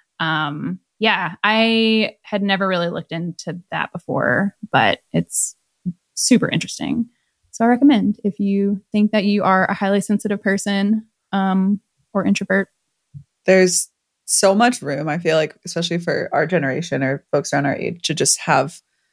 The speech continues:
Speaker 2: like, license to just be who they are. Like, I just,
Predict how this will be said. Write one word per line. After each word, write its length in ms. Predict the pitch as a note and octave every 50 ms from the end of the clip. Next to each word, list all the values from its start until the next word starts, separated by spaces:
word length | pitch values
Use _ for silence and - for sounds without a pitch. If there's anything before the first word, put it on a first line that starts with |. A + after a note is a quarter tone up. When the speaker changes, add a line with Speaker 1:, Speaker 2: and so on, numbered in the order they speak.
| _ _ _ _ _ _ _ _ _ _ _ _ _ _ _
Speaker 2:
like, 180 | - E3+ E3 -
license 680 | D3 C#3+ C3 D3 D3+ - E3 D3+ D#3+ F3 E3+ E3+ -
to 80 | - E3
just 240 | - D#3 - - -
be 380 | F3+ E3+ D#3+ - - F3+ E3+ _ _ _ _
who 80 | - E3+
they 160 | C3+ C3+ B2
are. 320 | B2+ B2+ B2 C#3+ F3 G3 - _ -
Like, 120 | E3 D#3+
I 80 | D#3+ D3
just, 140 | D3+ -